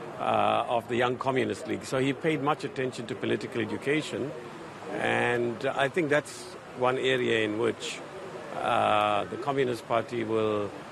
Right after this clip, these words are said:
uh, persist he, with his legacy. Obviously, he came from the old school of Marxism,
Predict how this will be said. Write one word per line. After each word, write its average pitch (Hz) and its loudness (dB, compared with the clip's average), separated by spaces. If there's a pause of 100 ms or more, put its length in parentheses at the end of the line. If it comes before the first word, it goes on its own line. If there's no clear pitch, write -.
(260)
uh, 104 4
persist - -4 (240)
he, 107 2 (180)
with 110 2
his 104 0
legacy. 139 0 (640)
Obviously, 240 4
he 196 6
came 214 6
from 180 4
the 139 8
old 147 6
school 135 4
of 107 2
Marxism, 110 0